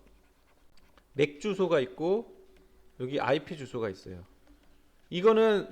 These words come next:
유니크한 겁니다. 전 세계 유일하게 하나밖에 없는 물리 주소고, 아이피 주소는 바뀔 수가 있죠, 계속. 그죠? 유동 아이피면 할당받고. 그래서 여기에 이렇게 매핑이 돼요, 이 테이블에. 그래서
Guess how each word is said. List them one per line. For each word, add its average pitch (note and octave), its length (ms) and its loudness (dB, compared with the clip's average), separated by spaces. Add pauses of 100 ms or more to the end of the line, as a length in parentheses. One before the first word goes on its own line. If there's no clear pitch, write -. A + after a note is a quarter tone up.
(120)
유니크한 G3 540 2
겁니다. G#2+ 440 -6
전 D3+ 200 -4
세계 E3+ 240 2
유일하게 D3 340 0
하나밖에 G3 400 -2
없는 A#2+ 320 -6
물리 C#3+ 220 -4
주소고, C3+ 560 -2 (200)
아이피 A#3 380 6
주소는 A3+ 600 2
바뀔 B3 280 0
수가 G#3+ 200 2
있죠, F#3+ 140 0
계속. A3+ 480 2 (540)
그죠? F#3+ 320 -2
유동 G3+ 240 2
아이피면 G3 400 2
할당받고. F#3+ 580 0 (260)
그래서 G#3 440 6
여기에 F#3 640 4 (340)
이렇게 G3+ 300 2
매핑이 F#3 500 2
돼요, C3 160 2
이 C3 140 -6
테이블에. D3 360 -2
그래서 E3 440 4